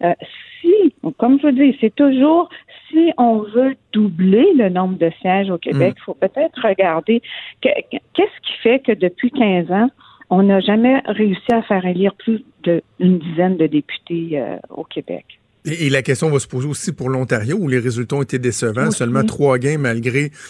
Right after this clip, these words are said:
Speaker 2: euh, l'impopularité de, de, de, de Justin Trudeau. Moi, je disais au cours des derniers jours, Madame Werner, que, tu sais, dans les campagnes électorales, on parle souvent de la fameuse question de l'urne, que-, quel sera l'enjeu
Speaker 1: Mm-hmm.
Speaker 2: principal. Et moi, je disais, dans le fond, la question de l'urne lors du vote de confiance,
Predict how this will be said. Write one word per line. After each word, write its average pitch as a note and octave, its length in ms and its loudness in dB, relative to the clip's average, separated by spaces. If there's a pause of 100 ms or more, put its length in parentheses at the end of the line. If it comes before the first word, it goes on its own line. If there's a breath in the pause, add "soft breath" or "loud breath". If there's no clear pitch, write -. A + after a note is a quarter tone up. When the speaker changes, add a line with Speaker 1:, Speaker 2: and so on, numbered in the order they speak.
(240 loud breath)
Speaker 2:
euh, A#2+ 280 0
l'impopularité B2 960 -4
de, B2 220 0
de, A2 160 -4
de, G#2+ 220 -6
de A#2 120 -2
Justin A#2 240 -2
Trudeau. B2 200 0
Moi, F#3 180 2
je B2 140 -4
disais C3+ 180 -2
au C#3+ 100 0
cours B2 160 -6
des A#2+ 80 0
derniers A#2 260 0
jours, C#3+ 120 -2
Madame A#2+ 220 0
Werner, A#2 340 -2 (100)
que, D3 200 0
tu D3+ 60 -18 (260 loud breath)
sais, D#3+ 100 -4
dans D3 120 0
les C#3 100 -4
campagnes D3+ 320 -2
électorales, C3+ 420 -2
on B2 100 -4
parle B2+ 280 -2
souvent C3 360 -2
de C#3 60 -2
la B2 80 2
fameuse C3 380 -2
question C#3+ 400 -4
de C3+ 100 0
l'urne, B2+ 420 0
que-, B2+ 220 -2
quel B2+ 180 -2
sera C#3+ 200 -2
l'enjeu C3 400 2
Speaker 1:
Mm-hmm. B3 80 4
Speaker 2:
principal. C3 480 -2
Et - 420 -14
moi, D#3+ 100 2
je C#3+ 60 -2
disais, D#3 120 0
dans C#3 100 2
le A#2 60 -2
fond, E3+ 200 -2
la B2+ 160 -2
question F3+ 340 -4
de C#3 120 0
l'urne D3 480 0
lors C3 280 0
du C3 240 -6
vote D3 280 0
de C3 100 -2
confiance, B2+ 680 -4